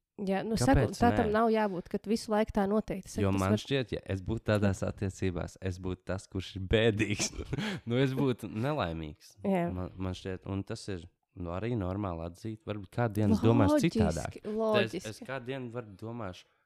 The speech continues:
Speaker 2: ka es
Speaker 1: Un,
Speaker 2: tieši
Speaker 1: un
Speaker 2: gribu
Speaker 1: iedomājies, un
Speaker 2: tādas
Speaker 1: paiet kaut kādi
Speaker 2: attiecības.
Speaker 1: pieci gadi attiecībās, un satiec citu cilvēku, un tev liekas, "O, nē,
Speaker 2: Jā.
Speaker 1: oh, shit."
Speaker 2: Kā tev liekas, var mīlēt divus cilvēkus vienlaicīgi?
Speaker 1: Jā.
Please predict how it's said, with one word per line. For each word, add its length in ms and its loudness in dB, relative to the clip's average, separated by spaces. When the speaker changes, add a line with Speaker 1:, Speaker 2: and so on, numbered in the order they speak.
Speaker 2:
ka 160 -6
es 100 -8
Speaker 1:
Un, 140 -20
Speaker 2:
tieši 260 2
Speaker 1:
un 80 8
Speaker 2:
gribu 160 10
Speaker 1:
iedomājies, 400 8
un 80 4
Speaker 2:
tādas 80 6
Speaker 1:
paiet 240 6
kaut 160 4
kādi 240 4
Speaker 2:
attiecības. 80 -4
Speaker 1:
pieci 320 4
gadi 240 4
attiecībās, 480 4
un 80 0
satiec 460 -2
citu 260 -2
cilvēku, 400 0
un 80 -6
tev 120 2
liekas, 280 -6
"O, 160 -4
nē, 340 -2
Speaker 2:
Jā. 180 2
Speaker 1:
oh, 300 4
shit." 680 0
Speaker 2:
Kā 180 -2
tev 160 2
liekas, 320 -2
var 160 4
mīlēt 640 2
divus 300 -8
cilvēkus 320 -6
vienlaicīgi? 580 -8
Speaker 1:
Jā. 180 0